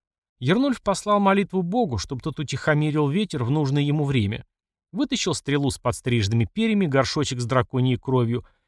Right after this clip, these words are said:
и положил их рядом с собой на обожжённую балку. Потом достал вторую стрелу на случай, если первая сломается, однако он сомневался, что у него будет время, чтобы её использовать.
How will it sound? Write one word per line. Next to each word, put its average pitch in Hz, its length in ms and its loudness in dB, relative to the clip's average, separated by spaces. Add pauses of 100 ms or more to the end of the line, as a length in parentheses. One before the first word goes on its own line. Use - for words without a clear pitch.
(120)
и 131 60 -8
положил 214 340 2
их - 100 -8
рядом 196 220 2
с - 60 -4
собой 135 360 2
на 131 120 2
обожжённую 123 580 2
балку. 113 500 -2 (480)
Потом 247 240 0
достал 139 360 2
вторую 123 380 2
стрелу 123 360 0
на 117 140 2
случай, 160 400 -4
если 117 220 -2
первая 120 340 0
сломается, 185 600 0
однако 190 260 0
он 180 60 0
сомневался, 208 560 0
что - 140 -6
у 120 60 0
него 120 160 4
будет 117 260 -2
время, 156 300 0
чтобы 120 300 -2
её 113 120 2
использовать. 117 640 -8